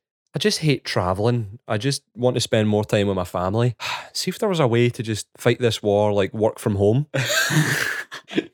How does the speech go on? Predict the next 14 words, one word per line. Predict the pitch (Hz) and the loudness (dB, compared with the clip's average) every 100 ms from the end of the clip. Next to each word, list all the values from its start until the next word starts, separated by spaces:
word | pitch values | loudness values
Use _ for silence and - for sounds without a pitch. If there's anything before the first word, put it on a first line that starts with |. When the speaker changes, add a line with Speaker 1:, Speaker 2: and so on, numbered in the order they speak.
| - - _ _ _ - - - - - - 196 269 233 - - - _ - - - - - - - - - | -18 -20 _ _ _ -10 -10 -8 -14 -4 0 2 2 -2 -4 -6 -8 _ -20 -8 -8 -8 -8 -8 -8 -16 -2
Speaker 2:
He | 269 | 0
built | 233 170 339 | 2 2 4
in | 160 | 2
his | 135 | 0
garden. | 123 113 110 110 123 123 | 0 2 2 0 -6 0
<laughs> | 139 139 - 156 135 139 - - - - - - - - | 4 4 4 4 4 2 0 -6 -10 -12 -10 -12 -12 -2
Speaker 1:
World | 110 107 | 0 2
War | 104 | 2
Two, | - 104 | 2 0
work | 104 - | 0 -2
from | - 101 | -4 -2
home | 101 | -2
edition. | 104 110 127 120 - _ _ _ | 0 -2 -2 -8 -12 _ _ _
Speaker 2:
Creativity | - 151 160 175 160 160 135 127 123 87 73 78 | -4 0 2 2 0 0 0 -2 -6 -6 -6 -10